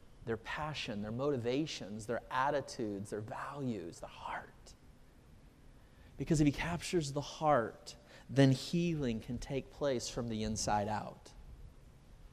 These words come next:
And that's why evangelism, that's why this thing of discipleship is so important. Because at the end of the day, government can't fix the biggest problems in our world.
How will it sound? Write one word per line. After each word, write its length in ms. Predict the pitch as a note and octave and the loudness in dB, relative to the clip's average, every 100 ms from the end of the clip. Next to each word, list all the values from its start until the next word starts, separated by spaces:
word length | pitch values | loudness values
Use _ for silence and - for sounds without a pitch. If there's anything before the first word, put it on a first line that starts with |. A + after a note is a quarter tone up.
| - | -6
And 140 | C#3 C#3 | 0 4
that's 320 | D3+ F3 - | 4 2 2
why 220 | F#3 D3+ | 6 6
evangelism, 760 | C3+ C3 C#3 D3 C#3+ C3+ A#2 A2 | 4 0 -2 -2 0 2 2 2
that's 220 | C#3 - | 0 2
why 140 | F3 | 2
this 160 | D#3 C#3+ | 2 0
thing 140 | D#3+ | -2
of 60 | D3 | -2
discipleship 520 | C3+ C#3 D3 D3+ D3 | 0 2 2 2 0
is 80 | C3+ | 0
so 180 | - C#3 | 2 2
important. 520 | C3 - D#3+ D#3+ B2+ - - - - - | 0 2 2 4 -2 -4 -14 -20 -20 -2
Because 240 | D#3 E3 | 6 8
at 80 | D3 | 8
the 160 | D#3 C#3+ | 6 6
end 160 | E3 | 6
of 100 | E3+ | 2
the 80 | E3+ | 0
day, 380 | C#3 B2 A2 A#2 - - - - - - - - - - - A2+ | 2 4 4 0 -8 -18 -20 -20 -20 -20 -20 -20 -20 -16 -10 2
government 640 | E3+ E3 E3 D3+ C3+ A#2 - - - - | 4 4 4 0 0 -2 -8 -14 -14 -12
can't 360 | - D3 C#3 | -4 -2 -2
fix 760 | - - - C3 G#2+ - - - - - - - | -6 -6 0 2 0 -2 -4 -4 -8 -16 -18 -4
the 80 | A2+ | 0
biggest 420 | A#2+ B2 A#2 - | 4 4 2 0
problems 680 | - A2+ G#2+ G2+ F#2+ - - | 6 6 6 2 0 -4 -2
in 140 | G#2 | 0
our 120 | G2 | 2
world. 440 | F#2 F#2+ C#2+ - | 2 2 -2 -4